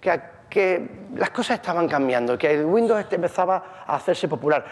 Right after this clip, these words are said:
Tened en cuenta que lo que hoy en día todo el mundo considera que es una cosa muy normal, que enciende un ordenador y que aparezca un ratón y un, y un, y un entorno de ventanas, en aquella época no era tan normal. Y además nos pareció un absoluto desperdicio y una tontería que aquello era para que los niños jugaran en casa, pero no era nada serio.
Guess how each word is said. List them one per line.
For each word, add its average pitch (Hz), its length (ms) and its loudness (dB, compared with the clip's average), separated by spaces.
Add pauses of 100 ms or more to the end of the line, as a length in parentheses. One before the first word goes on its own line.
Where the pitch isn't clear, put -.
(160)
Tened 190 200 4
en 208 60 0
cuenta 220 260 2
que 175 60 2
lo 170 100 4
que 165 180 4
hoy 190 180 4
en 196 80 2
día 196 100 4
todo 185 160 2
el 185 60 4
mundo 175 180 2
considera 170 560 2
que 165 80 -6
es 147 60 0
una 170 160 0
cosa 175 220 -2
muy 170 100 2
normal, 170 320 2 (260)
que - 120 0
enciende 170 240 0
un 180 40 6
ordenador 175 220 4
y - 40 -4
que 151 60 2
aparezca 143 280 -2
un 170 40 4
ratón 196 300 2
y 170 80 4
un, 165 400 4
y 160 40 2
un, 165 120 4
y 165 360 -2
un 170 60 4
entorno 175 280 2
de 175 60 4
ventanas, 175 360 2
en 170 60 0
aquella 160 260 2
época 175 240 0
no 160 80 2
era 151 140 2
tan 147 120 2
normal. 139 300 0 (200)
Y - 20 -18
además 165 220 0
nos 170 100 -2
pareció 160 260 0
un 175 60 2
absoluto 165 240 0
desperdicio 175 560 0 (260)
y 147 80 0
una 175 240 4 (340)
tontería 147 580 2
que 170 80 2
aquello 170 180 4
era 165 140 -2
para 143 180 -2
que 143 100 -2
los 123 80 0
niños 151 240 2
jugaran 147 400 2 (260)
en 156 140 0
casa, 165 260 0
pero 143 140 0
no 139 80 0
era 131 140 -2
nada 107 180 -2
serio. - 300 -10